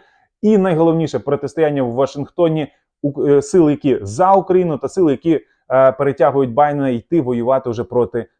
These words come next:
Китаю. Давайте все це обговоримо, тому що це дуже-дуже важливо для нашої безпеки, для незалежності нашої держави. Але спершу підпишіться на канал, поставте лайк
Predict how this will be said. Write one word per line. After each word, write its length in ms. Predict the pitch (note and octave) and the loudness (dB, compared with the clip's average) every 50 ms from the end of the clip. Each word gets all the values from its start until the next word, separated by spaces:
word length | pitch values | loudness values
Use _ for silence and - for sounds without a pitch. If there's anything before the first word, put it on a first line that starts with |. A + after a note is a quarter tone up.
| _ _ _ | _ _ _
Китаю. 460 | - F#3 F3+ F#3 F3+ D#3 C#3 A#2+ A#2 | 2 2 4 4 2 4 4 2 0
Давайте 400 | A2+ A2+ D3 D3+ F3 F#3+ F3+ F3 | 0 0 2 2 2 2 2 -2
все 320 | D3 - - - F3 F3 E3+ | -4 -4 -4 0 0 0 0
це 200 | F3 - D#3+ D#3+ | 2 0 -2 -2
обговоримо, 640 | - E3+ D3+ B2+ C#3 D#3+ F3+ A3 A#3+ G#3+ G3 E3 | 0 -2 -4 -2 0 0 4 4 4 4 2 0
тому 140 | C#3+ D#3+ E3 | -2 -6 -6
що 120 | - C#3+ | -8 -10
це 140 | - - C#3+ | -10 -8 -8
дуже-дуже 1040 | A#2+ A2 A2+ B2+ D3 G#3+ A#3+ A3+ D#3+ F3 D#3+ A#2+ G2+ G#2 B2+ F3+ F#3 E3 C#3+ E3+ D#3+ - - _ _ _ | -8 -8 -6 0 4 6 6 6 4 2 0 0 -2 -4 -2 0 0 0 0 -2 -4 -4 -8 _ _ _
важливо 360 | A#2+ C#3+ C#3+ E3 E3 C#3+ C3 | -2 -2 0 2 2 2 0
для 200 | A2 G#2 B2 B2 | 0 -2 -4 -4
нашої 320 | B2+ D#3 E3+ - - D3+ C3 | -2 -2 -4 -4 -4 -4 -4
безпеки, 380 | C3+ - - - C3 - B2 | -6 -6 -2 -4 -4 -4 -4
для 180 | G#2 G2 A#2+ A2 | -8 -6 -6 -4
незалежності 760 | G#2 A#2 A#2 A2+ G#2 G2 G#2+ A#2 C3+ C3+ B2 A#2+ G#2+ _ - | -4 -4 -6 -6 -8 -8 -6 -6 -6 -6 -6 -10 -14 _ -14
нашої 400 | G#2 G#2+ G#2+ G#2+ - - G#2+ G2 - _ _ _ _ | -10 -10 -10 -10 -8 -8 -8 -8 -8 _ _ _ _
держави. 480 | G#2 C#3 C#3 B2 C#3+ C#3+ A#2+ G#2 F#2+ G2 | -2 -2 -2 2 2 2 2 0 -2 -4
Але 160 | G#2 G#2+ G#2+ G#2 | -6 -6 -6 -8
спершу 640 | - - _ _ E3 E3 D3 B2 - - G#2+ F2+ - _ _ | -10 -18 _ _ 2 4 4 2 -2 -8 -12 -14 -14 _ _
підпишіться 540 | B2 A#2 - _ B2+ B2 - G3 E3+ F3+ D#3+ | -10 -10 -8 _ -10 -4 -4 -4 -2 -2 -4
на 100 | C#3+ C3 | -4 -4
канал, 340 | C3+ A#2+ A#2 G#2+ F#2 - | -4 -4 -4 -6 -8 -8
поставте 420 | - G#2 - - A2+ G2+ - - G2 | -12 -12 -8 -6 -8 -8 -8 -8 -8
лайк 500 | G2+ A2 A#2 B2 A#2+ A2+ G#2 - _ | -6 -2 0 0 0 0 -2 -6 _